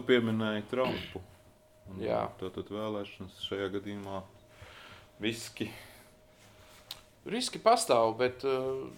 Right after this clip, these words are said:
Speaker 2: nu, Amerika, te ir tas vecais stāsts par to, kas izskanēja jau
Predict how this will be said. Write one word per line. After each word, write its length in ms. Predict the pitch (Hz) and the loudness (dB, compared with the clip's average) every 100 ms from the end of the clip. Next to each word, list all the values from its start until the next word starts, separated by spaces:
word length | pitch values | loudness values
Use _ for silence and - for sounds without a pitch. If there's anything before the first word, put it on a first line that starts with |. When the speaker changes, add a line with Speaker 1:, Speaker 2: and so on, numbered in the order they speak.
| - | -10
Speaker 2:
nu, 140 | 160 175 175 160 147 135 | -6 -6 -6 -12 -8 -2
Amerika, 460 | 190 180 156 - | 0 0 -2 -4
te 180 | 147 170 160 | -4 0 0
ir 80 | 156 | 0
tas 160 | 143 | 0
vecais 320 | 160 160 123 - | 2 2 0 2
stāsts 280 | 143 120 | 2 2
par 100 | - | -2
to, 160 | - 131 | -4 -4
kas 200 | 123 110 | -2 -4
izskanēja 460 | 127 - 113 110 | -4 -4 -4 -2
jau 100 | 107 | -2